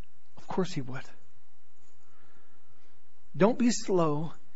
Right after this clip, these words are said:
in seeking understanding, but we are to be slow to speak and slow to anger. And even that word "speak," okay, I, I, I'm like, "Lord, are you, what, what are you saying?"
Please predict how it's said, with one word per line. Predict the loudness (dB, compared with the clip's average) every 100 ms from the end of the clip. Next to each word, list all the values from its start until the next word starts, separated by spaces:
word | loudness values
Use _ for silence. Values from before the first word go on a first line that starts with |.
| -2 -2 -2 -2 -2 -2 -2 -2
in | 0 0
seeking | 2 2 4 4
understanding, | 4 2 2 2 2 0 0 0 -2 -2 -2 -2 -2 -2 -2 -2 -2 -2 -2 -2 -2 -2 0
but | 6
we | 8
are | 8
to | 6 4
be | 2
slow | 2 2 2 2 0 -2 -2 -2 -2 -2 -2 -2 -2 -2 -2 -2 -2 -2 -2 -2
to | -2
speak | -2 0 2 2 0 -2 -2 -2 -2 -2 -2 -2 -2 -2 -2 -2 -2 -2 -2 -2 -2 -2 -2 -2 0
and | 0 0
slow | 2 2
to | 2 0
anger. | 0 -2 -2 -2 -2 -2 -2 -2 2
And | 4
even | 4 4
that | 4
word | 4 4
"speak," | 2 2 0 -2 -2 -2 0
okay, | 4 6
I, | 6 4
I, | 4 2
I'm | 2 2
like, | 2
"Lord, | 4 4 6
are | 4
you, | 2 0
what, | 2 2 4
what | 2
are | 4
you | 4
saying?" | 4 2 2 -2